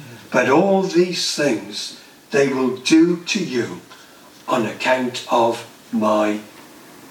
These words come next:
name. Do you remember another famous verse, forty-two, in Acts?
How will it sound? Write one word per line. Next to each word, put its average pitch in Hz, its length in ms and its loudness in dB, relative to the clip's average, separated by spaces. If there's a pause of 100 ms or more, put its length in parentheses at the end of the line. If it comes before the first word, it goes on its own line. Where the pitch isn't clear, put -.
(140)
name. - 380 0 (1120)
Do 247 100 6
you 240 60 6
remember 180 360 4
another 160 280 2
famous 123 420 0
verse, - 540 -2 (380)
forty-two, - 760 -2 (360)
in 131 140 0
Acts? - 560 -4